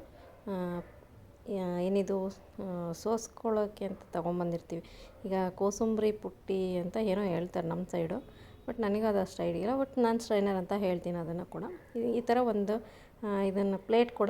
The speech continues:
ಮುಚ್ಚಿದ್ದೀನಿ. ಈಗ ಅದು ಬಿಸಿಯಾಗಿದೆ ನೀರು, ಚೆನ್ನಾಗಿ ಕುದೀತಿರ್ಬೇಕು ಗೈಸ್. ಆವಾಗ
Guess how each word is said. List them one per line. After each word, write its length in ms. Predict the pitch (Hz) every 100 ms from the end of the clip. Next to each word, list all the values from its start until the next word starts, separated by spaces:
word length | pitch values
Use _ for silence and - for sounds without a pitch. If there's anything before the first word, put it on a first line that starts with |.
| 233 196
ಮುಚ್ಚಿದ್ದೀನಿ. 480 | - 190 175 185 294 - - -
ಈಗ 200 | 220 220 214
ಅದು 120 | 214 - - - - - -
ಬಿಸಿಯಾಗಿದೆ 680 | 214 - 214 202 170 180 196 254 -
ನೀರು, 340 | 208 202 196 240 - - - - - - -
ಚೆನ್ನಾಗಿ 340 | 220 214 240 240
ಕುದೀತಿರ್ಬೇಕು 680 | 208 208 220 202 190 185 180
ಗೈಸ್. 320 | 175 214 214
ಆವಾಗ 320 | 170 180